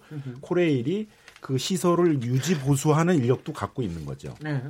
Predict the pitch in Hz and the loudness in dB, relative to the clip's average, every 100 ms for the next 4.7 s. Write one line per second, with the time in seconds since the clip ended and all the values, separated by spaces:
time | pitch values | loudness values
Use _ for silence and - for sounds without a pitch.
0 | - 139 160 156 151 147 160 170 123 113 | -10 -2 2 2 2 0 -2 0 0 4
1 | 143 180 170 156 151 127 110 127 113 92 | 6 6 6 4 2 2 0 2 2 0
2 | - 160 139 143 143 151 151 143 123 110 | -2 -2 0 2 4 6 4 2 -2 -2
3 | 110 143 90 104 92 80 78 71 69 69 | 0 0 2 -2 -4 -6 -8 -8 -10 -10
4 | 95 85 76 73 104 143 156 | -10 -10 -10 -12 -12 -10 -8